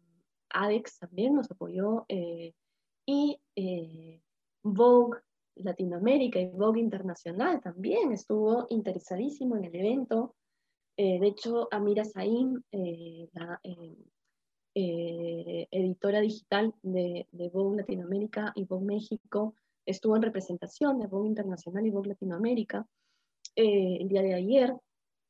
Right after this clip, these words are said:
Entonces estuvo en realidad súper bonito.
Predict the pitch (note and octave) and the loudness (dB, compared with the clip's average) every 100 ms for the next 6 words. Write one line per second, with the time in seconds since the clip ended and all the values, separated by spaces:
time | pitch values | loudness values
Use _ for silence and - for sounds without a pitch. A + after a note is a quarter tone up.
0 | _ _ - A#3+ C#4+ G4 - D#4+ D#4+ - | _ _ -6 0 4 4 4 2 2 2
1 | A#3 G#3 G#3+ A3+ - C4 B3+ C#4+ C4 G3 | 0 0 0 -2 -2 -2 2 2 2 0
2 | G3+ - A3+ B3+ C#4 | -2 0 2 2 0